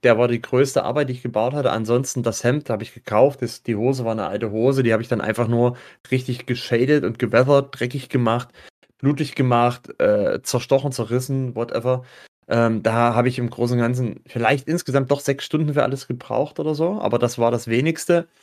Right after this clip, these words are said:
Für mein Tyrion mit Waffe, mit allem vielleicht sechshundert Stunden. Also es kommt wirklich aufs Cosplay an, wie einfach oder komplex das ist.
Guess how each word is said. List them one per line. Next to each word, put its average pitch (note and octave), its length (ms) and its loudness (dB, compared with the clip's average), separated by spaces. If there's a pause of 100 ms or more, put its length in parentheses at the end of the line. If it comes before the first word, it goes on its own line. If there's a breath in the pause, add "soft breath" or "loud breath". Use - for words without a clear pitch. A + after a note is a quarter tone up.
(180)
Für C3+ 100 0
mein C#3+ 200 6
Tyrion D#3+ 720 4
mit C3 320 2
Waffe, C3+ 260 4
mit B2+ 220 0
allem B2+ 260 4
vielleicht A#2+ 360 -2
sechshundert C#3+ 560 2
Stunden. G2+ 360 -6 (360 loud breath)
Also A#2+ 340 4
es A#2 160 2
kommt C3 260 -2
wirklich B2+ 240 0
aufs A2 140 -4
Cosplay - 440 -2
an, G#2+ 200 -4
wie A2 140 0
einfach A#2+ 260 0
oder A#2 160 0
komplex G#2+ 440 -6
das - 160 -8
ist. B2 280 -4